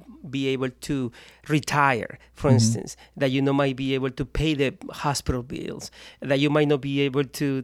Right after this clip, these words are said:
Speaker 1: take care of your children, you know, college. So much is based on fear that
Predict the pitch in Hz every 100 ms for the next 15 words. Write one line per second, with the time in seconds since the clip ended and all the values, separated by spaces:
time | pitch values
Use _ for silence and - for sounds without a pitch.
0 | - 156 - 151 143 131 - - - -
1 | - 139 135 - 175 151 123 - - -
2 | 147 135 - 170 160 147 - - - -
3 | - - 185 170 - - 156 170 - 170
4 | - 147 143 - 135 123 - 185 165 -
5 | - - _ _ _ _ _ 127 117 131
6 | 127